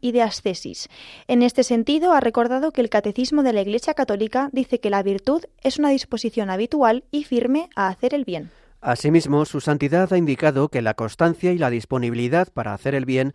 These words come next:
Speaker 2: son propiedades del ser virtuoso. De modo que nuestros actos, apunta el Papa,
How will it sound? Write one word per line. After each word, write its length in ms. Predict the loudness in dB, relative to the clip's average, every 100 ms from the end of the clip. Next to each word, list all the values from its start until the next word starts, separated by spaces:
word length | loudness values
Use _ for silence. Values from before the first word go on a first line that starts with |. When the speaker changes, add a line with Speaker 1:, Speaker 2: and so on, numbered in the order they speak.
| _ _ _
Speaker 2:
son 280 | -2 -2
propiedades 640 | 0 0 2 2 2 0 -2
del 180 | -4 -4
ser 240 | -6 -4
virtuoso. 680 | -6 -6 -2 -2 -2 -6 -8 _ _ _ -6
De 140 | 0
modo 260 | 2 4 2
que 120 | 0
nuestros 380 | -4 -6 -4 0
actos, 420 | 0 0 -4 -6 -12
apunta 440 | -8 -8 -4 -2
el 80 | 0
Papa, 360 | 0 2 0